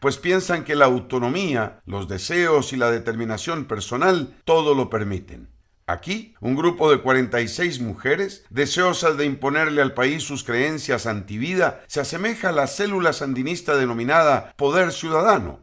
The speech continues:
órgano antidemocrático de control político de Nicaragua. Ese mismo movimiento se repite en Chile y representado por una mujer.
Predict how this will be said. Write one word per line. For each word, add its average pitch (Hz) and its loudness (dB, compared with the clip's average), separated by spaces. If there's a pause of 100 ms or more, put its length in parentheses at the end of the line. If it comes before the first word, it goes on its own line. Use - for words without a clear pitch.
(100)
órgano 151 4
antidemocrático 131 0
de 117 -4
control 117 -2
político 107 -6
de 98 -4
Nicaragua. 78 -10 (320)
Ese - -8
mismo 165 0
movimiento 151 2
se 135 -4
repite 117 -4
en 104 -6
Chile 190 -6
y 147 -6
representado 135 -2
por 151 -4
una 156 -2
mujer. 98 -10